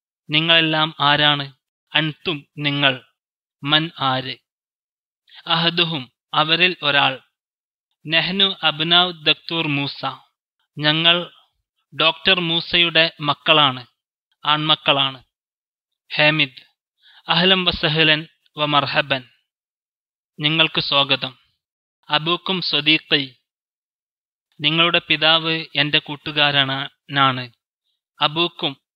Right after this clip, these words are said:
നിങ്ങളുടെ പിതാവ്, സ്വദീഖി, എന്റെ കൂട്ടുകാരനാണ്. ഐന അമ്മുക്കും അശ്ശൈഖ് ഈസ, നിങ്ങളുടെ പിതൃവ്യൻ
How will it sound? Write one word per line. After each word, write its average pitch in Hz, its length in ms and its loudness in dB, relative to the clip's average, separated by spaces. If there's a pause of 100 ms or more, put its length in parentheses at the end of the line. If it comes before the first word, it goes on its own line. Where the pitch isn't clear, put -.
നിങ്ങളുടെ 165 580 0
പിതാവ്, 139 500 2 (360)
സ്വദീഖി, 151 920 2
എന്റെ 151 260 2
കൂട്ടുകാരനാണ്. 139 960 -2 (500)
ഐന 180 300 4
അമ്മുക്കും 175 720 2
അശ്ശൈഖ് 165 720 0
ഈസ, 151 300 0 (1400)
നിങ്ങളുടെ 185 680 2 (460)
പിതൃവ്യൻ 160 580 2